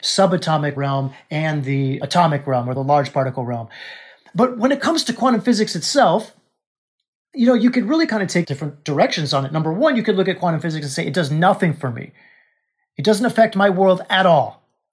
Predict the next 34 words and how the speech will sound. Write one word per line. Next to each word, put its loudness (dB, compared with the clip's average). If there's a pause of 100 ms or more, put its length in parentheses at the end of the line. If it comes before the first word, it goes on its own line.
right? 2
Like, 0
this -2
whole 2
alpha 2
male 2
stuff, 0
coach, -2
this -8
whole 0
alpha 2
male 0
stuff 0
that -4
you're -4
talking -2
about, -2
this -8
whole -6
spiritual -2
journey, -2
this -6
whole 0
idea -2
of -4
consciousness, -6 (220)
it -8
does 0
nothing 0
for -2
me 0
at -2
all, 2
because -2